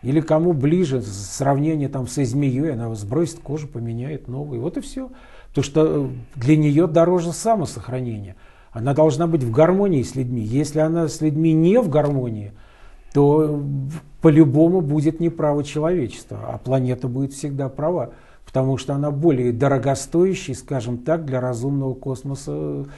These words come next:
организм, чем отдельно взятый человек или даже целая раса людей. Вот я думаю, в этом заключается урок Атлантиды.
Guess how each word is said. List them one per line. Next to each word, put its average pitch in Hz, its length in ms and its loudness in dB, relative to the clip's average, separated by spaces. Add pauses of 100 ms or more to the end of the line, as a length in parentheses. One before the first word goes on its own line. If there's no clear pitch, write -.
(220)
организм, 131 560 0
чем 120 240 -6
отдельно 117 400 -4
взятый 113 400 -8
человек 135 420 -4
или 131 80 -4
даже 120 240 -6
целая 131 360 -6
раса 117 260 -10
людей. 107 400 -10 (640)
Вот 139 220 -4
я 175 100 6
думаю, 190 260 4
в 147 120 4
этом 190 360 2
заключается 151 800 -2
урок 170 480 4
Атлантиды. 90 720 -12